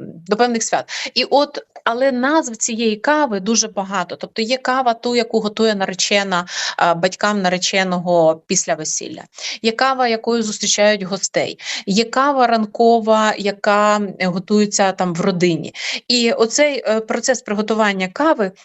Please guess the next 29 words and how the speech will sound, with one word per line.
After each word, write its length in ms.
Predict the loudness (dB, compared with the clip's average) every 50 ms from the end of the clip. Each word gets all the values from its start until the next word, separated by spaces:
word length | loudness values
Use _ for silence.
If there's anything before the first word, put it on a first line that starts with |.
| -20 _ -2
він 180 | 0 0 0 0
передбачав 800 | 0 0 0 0 -2 -2 -4 -4 -4 -2 -2 -2 -2 -4 -6 _ _
певні 420 | 0 0 0 0 -2 -2 -2 -2 -2
правила 600 | -4 -2 0 0 2 0 0 -2 -2 -2 -4 -4 -4 -2
і 200 | 0 0 0 0
культуру 560 | -2 -2 -4 -4 -2 0 0 2 2 2 0
спілкування. 920 | -2 -4 0 2 2 2 2 0 0 2 2 2 2 2 0 0 -2 -2 -4
Знаєте, 360 | -4 -2 -4 -4 -4 -6 -4
те, 160 | 0 0 0
що 180 | 0 0 -4 -4
іноді 280 | -2 -2 0 0 2
не 160 | 2 2 2
прописано 680 | 2 0 -4 -4 -2 0 0 0 0 0 -2 -2 -4 -4 -2
і 120 | 0 0 0
не 120 | 0 0
зрозуміло 500 | -2 -2 -4 -2 0 2 2 2 2 2
на 100 | 0 0
перший 320 | 0 -2 -2 -2 -4 -8 -12 _ _
погляд. 340 | 0 0 2 2 -2 -8 -10 -8 -8 -6 -6 -6 -6 -2
Це 180 | 0 0 0
так, 200 | 2 0 -2 0
як 160 | 0 -4 -4 _
коли 200 | -2 -2 0 2
вас 220 | 0 0 2 2
в 40 | 0
Америці 380 | 2 2 2 0 0 -6 -4
запрошують 540 | -6 -6 -4 -2 -4 -2 -2 -2 -2 -2 0
на 80 | -2 -2
чай, 280 | 0 0 0 0 0